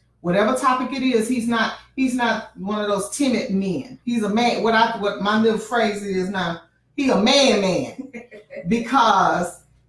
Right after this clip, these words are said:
no topic is off limits to him, and he's always very open and honest. And he's also like me. Um,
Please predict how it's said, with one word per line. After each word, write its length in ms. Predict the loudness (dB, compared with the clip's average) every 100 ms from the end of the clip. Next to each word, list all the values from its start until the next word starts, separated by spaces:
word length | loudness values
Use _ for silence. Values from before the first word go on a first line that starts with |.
| _ _
no 320 | 0 2 2
topic 520 | 0 0 0 -2 -4 -2
is 420 | 2 2 2 -2 0
off 200 | 0 0
limits 300 | 0 0 0
to 120 | -2
him, 440 | 0 -2 -4 -6 -4
and 100 | -4
he's 280 | -2 -4 -6
always 520 | -2 2 2 2 -2 0
very 380 | -2 -2 -4 -2
open 340 | 0 0 0
and 180 | -2 -4 -4
honest. 460 | -2 -2 -4 -8 _ _ _ _
And 100 | 2
he's 220 | 4 4
also 320 | 4 2 2 2
like 340 | 4 2 0
me. 300 | -4 -4 -8 _ _ _ -2
Um, 460 | 0 2 0 -2